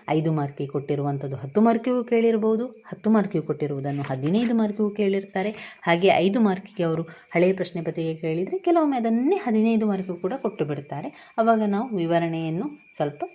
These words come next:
ಜಾಸ್ತಿ ಬರಿಬೇಕು. ಇದಾದ ಮತ್-, ನಂತರ ತುಂಬನೇ ಮುಖ್ಯವಾಗಿರೋ ಪ್ರಶ್ನೆ, ಸಾಮಾಜಿಕ ಧಾರ್ಮಿಕ ಸುಧಾರಣಾ ಚಳುವಳಿಗಳನ್ನು ತಿಳಿಸಿ. ಸಾಮಾಜಿಕ ಧಾರ್ಮಿಕ ಸುಧಾರಣೆಯ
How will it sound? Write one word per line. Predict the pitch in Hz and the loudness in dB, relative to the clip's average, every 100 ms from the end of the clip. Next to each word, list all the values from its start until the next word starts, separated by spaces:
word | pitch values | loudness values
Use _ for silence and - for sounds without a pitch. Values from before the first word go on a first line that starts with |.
| 139 | -8
ಜಾಸ್ತಿ | 139 139 - 139 | -6 -6 -6 -4
ಬರಿಬೇಕು. | 143 131 135 131 - 139 - - - - - - | -4 -2 -2 -2 -2 -4 -6 -20 -20 -20 -20 -8
ಇದಾದ | 151 143 143 | 0 2 2
ಮತ್-, | 139 143 160 - _ - | 0 -2 -4 -12 _ -8
ನಂತರ | 156 143 143 254 285 - | -2 -2 -2 -4 -6 -4
ತುಂಬನೇ | 160 156 151 143 | -4 -2 0 -2
ಮುಖ್ಯವಾಗಿರೋ | 143 - 139 139 139 | -4 -4 -4 -2 -4
ಪ್ರಶ್ನೆ, | 139 139 139 247 190 170 | -6 -8 -6 -6 -4 -6
ಸಾಮಾಜಿಕ | - 151 156 208 214 180 151 143 - 147 | -6 -4 0 2 2 2 -2 -4 -4 -4
ಧಾರ್ಮಿಕ | 135 143 139 143 139 | -2 -2 0 -2 -2
ಸುಧಾರಣಾ | 147 143 143 139 147 180 208 196 180 | -4 -4 -6 -2 0 2 2 0 -2
ಚಳುವಳಿಗಳನ್ನು | - 143 147 143 139 139 139 143 | -4 -4 -4 -4 -4 -4 -4 -6
ತಿಳಿಸಿ. | 139 139 135 - 139 - - - - - - _ - | -6 -6 -6 -6 -8 -10 -20 -20 -20 -20 -20 _ -6
ಸಾಮಾಜಿಕ | 139 143 143 143 139 135 143 139 247 320 - _ _ _ 135 | -4 -2 -2 -2 -4 -6 -8 -4 -2 -2 -8 _ _ _ -12
ಧಾರ್ಮಿಕ | 110 139 139 139 139 139 185 294 - _ _ - | -6 -4 -4 -2 -4 -4 -4 -4 -6 _ _ -12
ಸುಧಾರಣೆಯ | 147 135 131 143 139 139 135 139 | -8 -6 -4 -2 -2 -4 -4 -4